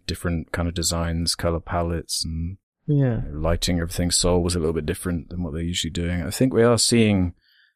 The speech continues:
Speaker 1: it's going in an exciting direction now that the technology is just so insanely photorealistic. Really, you sh-, you can just do anything.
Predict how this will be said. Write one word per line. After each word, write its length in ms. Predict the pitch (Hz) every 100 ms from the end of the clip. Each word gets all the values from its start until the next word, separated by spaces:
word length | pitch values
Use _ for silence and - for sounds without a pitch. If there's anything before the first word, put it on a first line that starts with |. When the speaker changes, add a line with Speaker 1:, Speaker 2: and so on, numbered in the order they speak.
| _ _ _
Speaker 1:
it's 300 | - 67 110
going 240 | 120 127 117
in 60 |
an 80 | 101
exciting 400 | 95 - 107 87
direction 540 | 90 92 104 - 78 82
now 240 | 85 80
that 240 | 85 85 - _ _ -
the 180 | 92
technology 500 | 101 117 101 101 87
is 80 | 85
just 180 | 87 -
so 220 | - 92 85
insanely 920 | 80 - - 92 87 85 80 71 69 71
photorealistic. 1120 | - 82 - 78 78 80 - - - _ - - _ _ _ _
Really, 440 | - 78 87 85 71
you 100 | 64
sh-, 160 | - -
you 140 | 73 80
can 160 | 82
just 160 | 76 -
do 60 | - 78
anything. 460 | 80 - - -